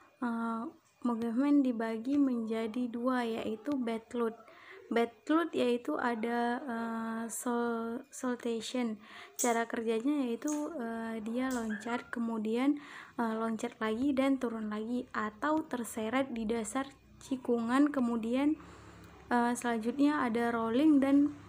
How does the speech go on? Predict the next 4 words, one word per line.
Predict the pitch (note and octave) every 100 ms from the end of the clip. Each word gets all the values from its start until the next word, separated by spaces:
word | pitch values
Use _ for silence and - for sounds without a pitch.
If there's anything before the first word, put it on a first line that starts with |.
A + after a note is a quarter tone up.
| - -
bouncing. | A#3+ B3 B3+ B3+ C4+ A#3+ A3
Keduanya | A3+ A3 A#3 A#3 A3+ A#3
ini | B3+ C#4 G#3+ A3 C4 - - - - - -
adalah | A#3 A#3 A#3+ C4 D4+ D4